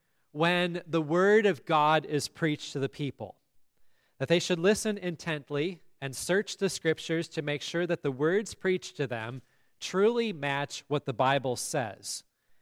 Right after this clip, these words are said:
They should rejoice that their pastor then is preaching the truth.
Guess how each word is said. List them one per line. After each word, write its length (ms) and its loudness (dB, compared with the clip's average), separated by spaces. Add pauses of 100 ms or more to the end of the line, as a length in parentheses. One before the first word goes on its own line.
(400)
They 220 6
should 480 0
rejoice 680 2
that 180 -2
their 120 0
pastor 640 -4
then 460 -4
is 360 -2 (280)
preaching 800 0 (100)
the 140 4
truth. 720 -2